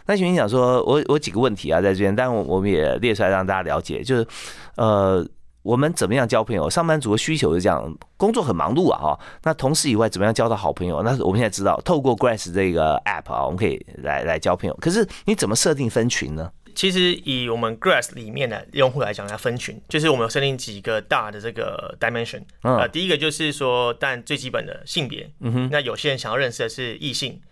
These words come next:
Speaker 1: 嗯。
Speaker 2: 同性，甚至说他男生女生他都觉得都可以。
Speaker 1: 嗯，嗯，嗯。
Speaker 2: 对，那用户都可以自己去做选择。
Speaker 1: OK，所以前提是不一定要以结婚为前提啦。
Speaker 2: 没错。
Speaker 1: 所以跟婚友社不太一样啊。
Speaker 2: 不太一样，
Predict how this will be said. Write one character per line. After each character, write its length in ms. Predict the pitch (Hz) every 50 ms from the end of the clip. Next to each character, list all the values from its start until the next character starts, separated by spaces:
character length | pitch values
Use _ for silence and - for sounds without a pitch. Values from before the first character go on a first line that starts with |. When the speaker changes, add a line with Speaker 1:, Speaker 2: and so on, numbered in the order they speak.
| - -
Speaker 1:
嗯。 180 | 131 143 123 -
Speaker 2:
同 200 | - - 123 117
性， 300 | 120 139 156 123 - - - _ _ - -
甚 140 | - 156 151
至 120 | 151 151
说 200 | 139 147 139 139
他 300 | 135 139 131 131 135 135 -
男 180 | - 127 123 135
生 120 | 151 175
女 80 | 147 117
生 220 | 107 123 120 120
他 160 | 120 - 123
都 100 | 123 131
觉 100 | 123 113
得 60 | 107 104
都 80 | 113
可 200 | 120 - 110 98
以。 180 | 104 98 - - - _ -
Speaker 1:
嗯， 240 | 127 135 127 131
嗯， 60 | 127 85
嗯。 20 |
Speaker 2:
对， 200 | 110 120 110 - - - - -
那 180 | - 135 131 135
用 140 | 151 143
户 80 | 139 143
都 60 | 139
可 100 | - 120
以 40 | 101
自 60 | - -
己 40 | 117
去 140 | 107 - 107
做 180 | 98 - 117 -
选 160 | - - - -
择。 100 | - - -
Speaker 1:
OK， 200 | 127 131 131 120
所 120 | 131 180
以 180 | 175 151 131 117
前 180 | - 151 147
提 140 | 175 170 156
是 100 | 151 160 151
不 140 | 147 196
一 80 | 220 233
定 240 | 233 247 233 196 175
要 220 | 170 180 170 143 120
以 140 | 110 104
结 180 | 98 - 127 117
婚 140 | 127 151 139
为 120 | 131 104
前 200 | 101 - 85 78
提 140 | 82 85 65
啦。 120 | 60 60 -
Speaker 2:
没 120 | - 113 113
错。 200 | - 139 123 113
Speaker 1:
所 100 | 175 170
以 20 |
跟 140 | 151 175 180
婚 260 | 180 - 196 190 202
友 160 | 190 139 85
社 200 | 95 - 143 117
不 100 | 87 -
太 140 | - 110 87
一 100 | 82 87
样 180 | 87 82 73 73
啊。 100 | 85 90
Speaker 2:
不 100 | 92 -
太 200 | 139 147 156 135
一 80 | 117 110
样， 140 | 113 110